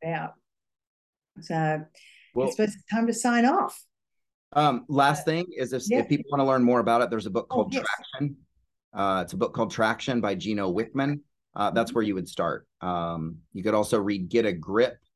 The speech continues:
Speaker 2: Uh, if you like a novel format, like a story format, it's Get
Speaker 1: Yeah.
Speaker 2: a Grip. If you're more technical, it's Traction. Uh, so
Speaker 1: Okay.
Speaker 2: those are the two books that are out there. They're available on Amazon. That's a great way to learn more about what we do.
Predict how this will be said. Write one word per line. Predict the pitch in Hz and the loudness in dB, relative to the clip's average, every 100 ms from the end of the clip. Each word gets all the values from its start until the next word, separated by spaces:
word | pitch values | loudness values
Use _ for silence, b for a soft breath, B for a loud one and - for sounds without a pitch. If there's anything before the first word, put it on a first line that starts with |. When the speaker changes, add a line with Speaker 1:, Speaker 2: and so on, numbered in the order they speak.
| _ _ _ | _ _ _
Speaker 2:
Uh, | 98 98 | -6 -6
if | 107 110 | -4 -2
you | 110 | 0
like | 107 | 0
a | 101 | -2
novel | 98 98 104 120 127 131 | -2 2 2 2 0 -2
format, | - 135 135 135 139 - | -4 -2 0 -2 -2 -6
like | 98 | -10
a | |
story | 95 - 107 117 | -10 -4 0 0
format, | 117 127 123 123 123 90 | 0 0 0 0 -2 -6
it's | 92 | -6
Get | 113 101 | -2 0
Speaker 1:
Yeah. | |
Speaker 2:
a | 87 | 0
Grip. | 107 113 - _ | -2 -2 -4 _
If | 98 98 | -8 -4
you're | 104 | -2
more | 104 98 | 0 -2
technical, | - 110 - 117 123 123 - | -2 -2 -2 -2 0 0 0
it's | 95 - | -10 -6
Traction. | 95 78 - - - - _ _ _ | -6 -6 -6 -14 -14 -20 _ _ _
Uh, | 87 85 | -6 -4
so | 240 | -2
Speaker 1:
Okay. | 98 | -2
Speaker 2:
those | 104 98 | -2 -4
are | - | -10
the | - | -10
two | - 101 | -4 0
books | 107 - | 0 -2
that | 104 | -2
are | 101 | 0
out | 101 95 | 0 0
there. | 98 101 | -2 -2
They're | 95 | -2
available | 90 92 92 90 | -4 -4 -4 -4
on | 90 - | -6 -6
Amazon. | 95 104 90 101 98 | -4 -4 -4 -4 -4
That's | 92 90 | -4 -6
a | |
great | 92 101 73 | -6 -4 -2
way | 92 | -4
to | |
learn | 92 92 90 | -4 -4 -4
more | 87 | -4
about | 87 87 85 85 | -4 -4 -4 -4
what | 87 82 | -6 -6
we | |
do. | 76 57 | -10 -12